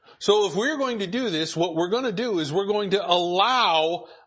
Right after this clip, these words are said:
God's peace in our lives. Now, now, Jesus Christ is the Prince of Peace.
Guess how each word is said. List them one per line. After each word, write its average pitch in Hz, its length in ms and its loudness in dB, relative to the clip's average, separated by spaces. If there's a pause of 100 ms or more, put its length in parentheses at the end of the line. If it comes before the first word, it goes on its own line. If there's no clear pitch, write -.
God's 185 640 2
peace 160 720 -4 (1200)
in 190 160 0
our 190 180 0
lives. 143 720 -4 (1900)
Now, 175 280 0 (180)
now, 190 320 2
Jesus 220 360 -2
Christ 214 320 2
is 185 120 -2
the 175 60 -2
Prince 254 360 0
of 190 140 0
Peace. - 600 -8